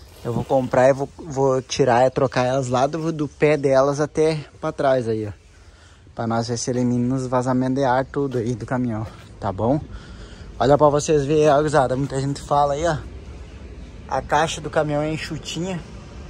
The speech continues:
Deixa eu afastar aqui, gurizada. A caixa do caminhão é enxuta, não tem vazamento nenhum. O motor também tudo enxutinho, né? O caminhão não tem vazamento. Ó.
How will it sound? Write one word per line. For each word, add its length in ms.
Deixa 160
eu 40
afastar 340
aqui, 100
gurizada. 380
A 120
caixa 340
do 120
caminhão 260
é 80
enxuta, 600
não 160
tem 160
vazamento 520
nenhum. 280
O 20
motor 540
também 300
tudo 260
enxutinho, 640
né? 300
O 20
caminhão 300
não 180
tem 180
vazamento. 720
Ó. 220